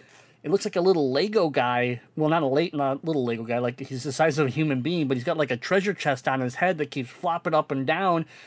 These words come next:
and he's running around in a field, and I'm like, "What is this?" And then it cuts to, like, this woman, and she's got these diodes on the side of her temples and, like, this weird, like, goo traveling from one side to the other, and then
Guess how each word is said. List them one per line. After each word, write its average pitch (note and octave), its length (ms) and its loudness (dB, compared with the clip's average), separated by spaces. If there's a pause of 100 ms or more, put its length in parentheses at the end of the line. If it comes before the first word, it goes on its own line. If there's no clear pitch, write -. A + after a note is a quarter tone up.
(120)
and D3 100 0
he's C3+ 160 0
running F3+ 220 0
around E3 240 2
in C#3+ 80 0
a B2 40 -2
field, G3 440 2
and D3+ 80 2
I'm C#3+ 80 0
like, B2+ 140 2
"What D#3+ 220 0
is G3 220 2
this?" C#3 180 0
And D3+ 80 -4
then D#3 100 -2
it C#3 100 -4
cuts - 240 0
to, E3 80 -4
like, D#3+ 160 0
this C#3+ 200 -2
woman, D#3+ 360 0
and C3+ 100 -2
she's C3 160 -6
got D3+ 200 0
these B2+ 180 -4
diodes D3 500 2
on C3+ 140 2
the B2+ 80 0
side D3+ 280 0
of C3+ 60 -4
her C3+ 100 -2
temples C#3+ 540 2
and, B2+ 140 0
like, B2 200 0 (240)
this C#3 160 -4
weird, D#3 300 -2
like, C3+ 220 2
goo F3+ 340 0
traveling D#3+ 560 0
from D3+ 140 -4
one D#3+ 160 -2
side D3+ 180 2
to C#3+ 80 -4
the C#3 80 0
other, E3 300 2
and C#3+ 100 0
then C#3 180 -2